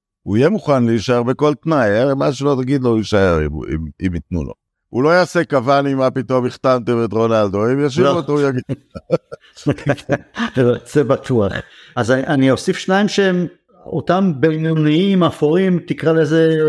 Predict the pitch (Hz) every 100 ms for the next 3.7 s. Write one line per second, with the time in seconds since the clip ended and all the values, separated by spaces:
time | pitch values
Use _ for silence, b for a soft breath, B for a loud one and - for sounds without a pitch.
0 | 139 143 156 160 156 156 170 - 220 196
1 | b b b 113 98 143 233 233 226 269
2 | 247 185 - 185 247 247 233 - 175 156
3 | - _ _ _ _ 233 269